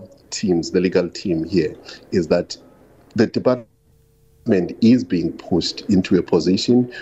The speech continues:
where it is providing security only to a certain company,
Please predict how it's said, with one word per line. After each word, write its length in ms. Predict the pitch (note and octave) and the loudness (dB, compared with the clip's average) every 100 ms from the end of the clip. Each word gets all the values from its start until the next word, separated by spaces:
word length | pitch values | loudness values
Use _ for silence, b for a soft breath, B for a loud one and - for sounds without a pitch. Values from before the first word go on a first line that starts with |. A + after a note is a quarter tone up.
| B | B
where 200 | - F#2 F2 | 0 2 2
it 120 | G#2 | 0
is 160 | G2+ F#2 | 0 -2
providing 680 | - F2+ F2 E2+ - D#2+ D#2 - B - - - - | -2 0 2 -2 -2 -10 -12 -16 B -20 -20 -16 -4
security 680 | - F#2 - F#2+ E2+ - - - | 0 0 2 0 0 -4 -8 0
only 360 | A2 G#2+ G#2 G2+ | 2 2 0 -4
to 200 | - F2+ | -2 -4
a 40 | |
certain 640 | - G#2 F2+ F#2 F2+ - - | 0 -2 0 0 -2 -8 -10
company, 460 | - G2 F2 E2+ D#2+ | -2 0 0 -2 -4